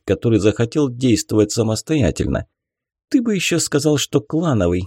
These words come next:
который захотел таким образом развлечься», фыркнула девушка. «Такая версия тоже есть, но слишком уж она фантастическая».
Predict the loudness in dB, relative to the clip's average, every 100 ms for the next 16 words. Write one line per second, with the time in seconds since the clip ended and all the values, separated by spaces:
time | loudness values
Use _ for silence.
0 | -4 -2 2 2 4 2 2 2 0 -4
1 | -4 -2 -2 2 2 2 0 0 0 0
2 | 0 -2 0 2 2 0 -6 -4 -4 -6
3 | _ -2 4 4 2 -2 0 2 2 2
4 | -2 -6 -6 _ _ -8 -6 -2 0 0
5 | 0 -2 0 -2 -2 -2 0 0 0 -6
6 | -10 -14 -4 -2 -2 -2 -4 -2 -2 0
7 | 0 0 0 0 0 0 -2 -2 -4 -2
8 | -4 0 -2 -2